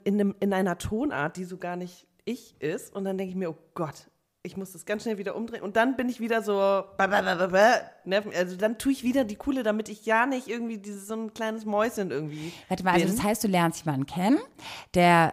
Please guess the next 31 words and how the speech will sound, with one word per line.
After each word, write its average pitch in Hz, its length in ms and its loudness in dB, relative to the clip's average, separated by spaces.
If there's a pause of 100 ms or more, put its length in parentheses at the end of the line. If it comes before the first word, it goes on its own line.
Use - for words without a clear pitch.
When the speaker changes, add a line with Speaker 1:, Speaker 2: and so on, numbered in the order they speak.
Speaker 2:
dich 165 220 -4
jetzt 160 120 -4
erstmal 151 280 -2
so 147 120 -2
als - 280 -4
die, 131 360 0
äh, 123 440 0
Pa-, - 460 -2
äh, 139 160 0
diese 135 280 -4
Speaker 1:
Ja. 160 120 2
Speaker 2:
Powerfrau 170 600 6
Speaker 1:
Ja. 156 80 0
Speaker 2:
Maxi 247 300 -2
kennt 294 240 -4
Speaker 1:
Ja. - 100 -2 (360)
Speaker 2:
und 190 180 2
dann 254 480 4
zeigst 190 320 0
du 185 40 6
eine 170 160 2
weiche 151 260 2
Seite. 127 380 0 (100)
Speaker 1:
Genau. 226 280 -4
Speaker 2:
Und 202 160 2
dann 262 360 4 (320)
zeigst - 420 -2
du 277 60 -2
sie 302 180 4 (240)
und 190 220 2
wann 233 160 4